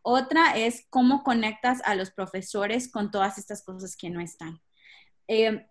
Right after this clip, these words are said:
la vicepresidenta de Asuntos Estudiantiles aquí en, en la, en la universidad, tuve el privilegio de que ella fuera una de nuestras maestras en, en una clase y ella siempre, ella decía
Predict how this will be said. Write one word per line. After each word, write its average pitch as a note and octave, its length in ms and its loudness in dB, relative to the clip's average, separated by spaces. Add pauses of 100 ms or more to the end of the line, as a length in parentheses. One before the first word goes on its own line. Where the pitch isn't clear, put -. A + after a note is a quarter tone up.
(180)
la A3 360 6
vicepresidenta B3 800 2
de D#4+ 60 4
Asuntos C4 340 0
Estudiantiles A3 920 -4
aquí G#3 220 -6
en, F#3 160 -6
en F#3+ 220 -6
la, E3 380 -2 (600)
en G3+ 120 0
la G3+ 60 0
universidad, G3+ 540 0
tuve B3+ 160 2
el B3+ 100 0
privilegio G3 520 0
de F#3 140 -2
que F3 280 -6 (280)
ella A3 200 -2
fuera A3 200 -2
una A3 180 0
de G3 60 0
nuestras F#3+ 300 -4
maestras F#3+ 580 -6
en, F#3+ 240 -8
en F#3+ 160 -6
una G3 200 -6
clase F3+ 420 -6
y A3+ 80 -4
ella A#3 140 0
siempre, B3 420 -4
ella A3+ 200 -2
decía A3 480 -6